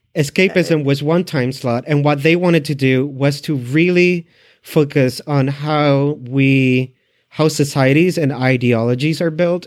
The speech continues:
much like in Homeworld. And it's this idea that they're, they both worship, the bo-, both watermelon societies worship Steven,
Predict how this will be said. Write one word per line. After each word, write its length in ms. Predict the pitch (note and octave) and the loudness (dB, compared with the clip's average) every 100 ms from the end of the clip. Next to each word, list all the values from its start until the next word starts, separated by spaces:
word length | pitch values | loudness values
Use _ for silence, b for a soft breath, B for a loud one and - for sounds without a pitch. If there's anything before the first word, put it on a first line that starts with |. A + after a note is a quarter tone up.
| - | -10
much 380 | C3 A#2+ C3 - | -6 -2 -4 -2
like 200 | C3+ B2+ | -2 0
in 260 | C3 A#2+ A2+ | 0 -2 -4
Homeworld. 680 | B2 B2 A2+ A#2+ D3+ E3+ F3+ _ _ _ _ b b b b b b b | -8 -8 -8 -6 -6 -6 -8 _ _ _ _ b b b b b b b
And 160 | C#3+ C#3 | 0 2
it's 200 | C#3 - | 0 0
this 200 | - D3+ | -2 2
idea 560 | D#3 C#3 C3+ C3+ B2+ A#2+ | 0 2 2 2 2 0
that 400 | A2+ A2+ G#2+ - _ _ _ _ - | -2 -2 -4 -8 _ _ _ _ 0
they're, 160 | D3+ | 0
they 360 | B2+ F3 D3 D3 | 0 -4 0 0
both 400 | A#2 B2+ D#3+ F#3 | 2 0 0 -2
worship, 680 | D3+ B2 C3+ C#3+ - C3+ B2 | -8 -2 0 0 2 0 0
the 120 | C3+ B2+ | -4 -4
bo-, 300 | C3+ D#3 - - _ | -2 -2 -4 -20 _
both 560 | A#2 C#3+ E3+ G3 G3 - C3+ | -2 2 4 2 0 -8 -6
watermelon 600 | C#3+ D#3 D#3+ C3+ A2+ A2 A2 | 0 2 4 2 0 -2 -4
societies 680 | B2 - G#2+ G#2 G#2 G2 - | -6 -6 -6 -4 -6 -8 -6
worship 360 | B2+ B2 C#3+ B2+ | -4 0 -2 -2
Steven, 680 | - - A2+ A#2 F3 A#3 | -8 -4 -4 -2 -2 -4